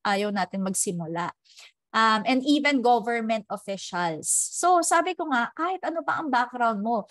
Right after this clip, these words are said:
wag mo isipin na, "Ah, hindi ko kaya yan, hindi ko magagawa yan." Kasi kung nagawa nila, kaya mo din. And we have here Mentor Jean Mantala, also a fresh grad, na hindi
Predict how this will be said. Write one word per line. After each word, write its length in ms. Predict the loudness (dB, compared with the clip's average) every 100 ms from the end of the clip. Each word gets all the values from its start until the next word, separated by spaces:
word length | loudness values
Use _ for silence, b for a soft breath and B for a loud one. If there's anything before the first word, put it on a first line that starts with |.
| B
wag 160 | B -2
mo 80 | -2
isipin 500 | -4 -2 0 0 -2
na, 60 | -2
"Ah, 480 | 0 0 2 0 0 -6 -10
hindi 320 | -8 -6 -4
ko 160 | -4
kaya 300 | 0 0 0 -2
yan, 400 | -4 -4 -6 -8
hindi 180 | -6 -4 -2
ko 100 | 0
magagawa 720 | 2 2 0 0 -2 -2 -4
yan." 260 | -6 -10 -10
Kasi 400 | -6 -2 -4 -6 B B _
kung 240 | -2 2 2
nagawa 480 | 4 6 6 4
nila, 400 | 4 2 2 0 -2
kaya 420 | -6 -6 -4 -4
mo 240 | -4 -6 -8
din. 480 | -6 -6 -6 -10 -16 B B 2
And 240 | 4 4
we 160 | 4 4
have 220 | 2 4
here 240 | 2 2
Mentor 340 | 2 2 2 -2
Jean 240 | -2 -4
Mantala, 600 | -4 -2 0 0 2 0
also 340 | 0 -2 -2 -2
a 160 | -2
fresh 400 | -4 -6 -6 -6
grad, 400 | -2 2 2 0 -10 _ _ -12 -2
na 240 | 0 2
hindi 260 | 2 0